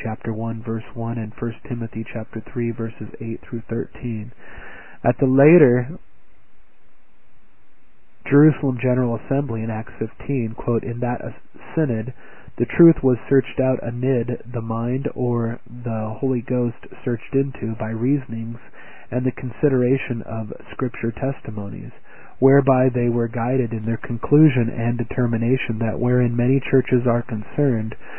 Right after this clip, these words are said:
should be considered, advised upon, and determined by more churches holding communion together and meeting for that purpose for,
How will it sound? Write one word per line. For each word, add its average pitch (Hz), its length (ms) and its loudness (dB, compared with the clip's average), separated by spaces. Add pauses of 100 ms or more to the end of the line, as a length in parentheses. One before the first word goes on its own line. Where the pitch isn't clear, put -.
(260)
should 135 160 8
be 123 120 8
considered, 139 640 6
advised 117 720 0
upon, 113 420 0
and 113 160 -2
determined 120 600 2
by 117 180 -2
more 120 420 -4 (140)
churches 120 400 -2
holding 120 460 -4
communion 117 500 -6
together 131 540 -2 (460)
and 131 280 2
meeting 135 400 4
for 123 120 0
that 117 220 -2
purpose 117 460 -2 (340)
for, 120 320 0